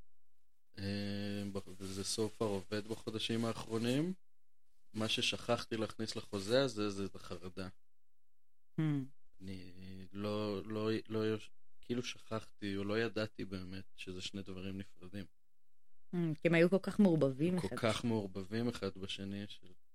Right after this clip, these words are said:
Speaker 1: כן.
Speaker 2: ומה זה חרדה? עכשיו שכאילו ניקית דבר אחד, ואז אמרת, "אה, רגע, יש גם כאילו את זה, אוקיי."
Speaker 1: אז כן, אז לפני שבוע הבנתי שאני בהתקף חרדה מתמשך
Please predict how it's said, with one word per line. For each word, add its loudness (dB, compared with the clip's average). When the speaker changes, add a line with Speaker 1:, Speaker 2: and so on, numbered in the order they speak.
Speaker 1:
כן. -4
Speaker 2:
ומה 6
זה 6
חרדה? 0
עכשיו 6
שכאילו 6
ניקית 4
דבר 10
אחד, 4
ואז 8
אמרת, 4
"אה, 2
רגע, 6
יש 4
גם 10
כאילו 8
את 6
זה, 6
אוקיי." -2
Speaker 1:
אז -12
כן, -2
אז -12
לפני -4
שבוע 6
הבנתי 2
שאני -2
בהתקף -4
חרדה 2
מתמשך -6